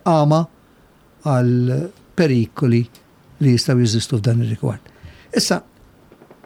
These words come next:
bil-fors ikun hemm da tip ta' diskussjonijiet qalb il-partiti, eh, tistennija li dawn għandhom dal-views tagħhom differenti se jkunu sħan.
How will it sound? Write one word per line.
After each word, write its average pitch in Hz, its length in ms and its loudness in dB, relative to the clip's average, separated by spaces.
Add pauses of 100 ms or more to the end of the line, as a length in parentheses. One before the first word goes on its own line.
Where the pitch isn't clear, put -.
(320)
bil-fors 185 500 0
ikun 147 240 0
hemm 185 320 2 (200)
da 139 320 -4
tip - 240 -8
ta' 151 100 -2
diskussjonijiet 139 840 -4 (840)
qalb 143 200 -2
il-partiti, 143 680 -4 (560)
eh, 170 260 -10 (920)
tistennija 135 580 -2 (340)
li 135 180 0
dawn 131 240 0
għandhom 120 260 -2
dal-views 131 440 -2
tagħhom 139 280 -4
differenti 135 520 -2
se 131 140 -6
jkunu 113 240 -6
sħan. - 260 -10